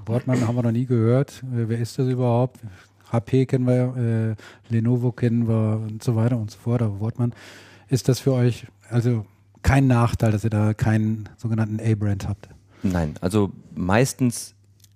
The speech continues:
Speaker 2: ganz offen gesagt, ist es unseren Kunden egal.
Speaker 1: Mhm.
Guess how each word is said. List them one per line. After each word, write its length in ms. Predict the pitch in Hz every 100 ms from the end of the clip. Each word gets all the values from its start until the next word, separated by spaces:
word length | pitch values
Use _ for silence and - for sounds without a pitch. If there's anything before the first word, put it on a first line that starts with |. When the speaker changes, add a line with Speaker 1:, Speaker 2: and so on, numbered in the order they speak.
| _
Speaker 2:
ganz 200 | - 95
offen 240 | 87 - 90
gesagt, 380 | 85 85 92 -
ist 140 | 90
es 160 | 90 92
unseren 240 | 85 82
Kunden 380 | - 101 95 90
egal. 420 | - 82 80 110 139
Speaker 1:
Mhm. 300 | 117 101